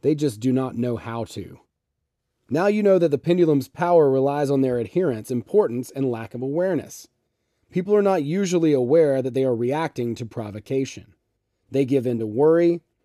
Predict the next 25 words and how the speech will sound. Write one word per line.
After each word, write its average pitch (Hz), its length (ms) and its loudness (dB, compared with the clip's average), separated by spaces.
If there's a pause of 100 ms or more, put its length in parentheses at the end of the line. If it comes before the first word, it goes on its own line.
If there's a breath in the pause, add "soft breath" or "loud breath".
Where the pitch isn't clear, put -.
(200)
fear, 160 400 4 (280)
and 180 220 2
frustration 165 640 0
automatically, 135 880 0 (200 soft breath)
expressing 175 600 -2
dissatisfaction 156 920 -2
and 127 140 -2
anger 139 360 -2
out 123 200 -6
of 120 100 -4
habit. 120 560 -10 (680)
They 143 100 2
easily 208 440 0
succumb 165 540 0
to 147 80 -6
gloom 123 560 0
and 135 140 -2
will 143 140 2
exert 139 420 0
maximum 180 720 -2
effort 139 380 -4
when 151 260 -2
met 120 200 -4
with 139 220 -4
obstacles. - 720 -8